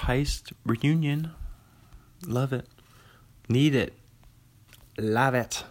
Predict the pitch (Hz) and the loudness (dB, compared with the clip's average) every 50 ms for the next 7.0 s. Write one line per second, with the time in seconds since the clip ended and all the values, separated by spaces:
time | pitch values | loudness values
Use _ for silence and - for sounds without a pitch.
0 | - - - - - - - - _ - - 110 107 - - - - 120 120 113 | -20 -20 -20 -20 -20 -20 -20 -20 _ -4 -2 -2 -2 -2 -4 -2 -2 0 2 2
1 | 92 - - 120 123 - - - - - - - - - - - - - - _ | 0 0 -2 -4 -8 -12 -18 -20 -20 -20 -20 -20 -20 -20 -20 -20 -20 -20 -20 _
2 | - - - - - - - - 139 123 120 113 - - 120 113 110 110 - _ | -20 -20 -20 -20 -16 -10 -2 0 2 2 2 2 0 0 0 0 0 0 -4 _
3 | _ _ _ - - - - - - - - - - _ - _ - - - - | _ _ _ -20 -20 -20 -20 -20 -20 -20 -20 -20 -20 _ -20 _ -20 -20 -4 -2
4 | 123 120 113 110 - - 113 110 113 113 - - - - - - - - - - | 0 0 0 0 0 2 2 0 0 -2 -6 -14 -20 -20 -20 -20 -20 -20 -20 -20
5 | - - - - - 107 113 113 117 123 127 - 139 127 - - - 120 120 120 | -20 -20 -20 -6 -2 2 2 4 4 4 2 2 0 -2 -2 -4 -4 -2 -2 -2
6 | 127 - - - - - 78 - - - - - - - - 120 120 110 - | -2 -4 -4 -4 -4 -4 -4 -6 -8 -8 -10 -10 -8 0 2 2 2 2 -2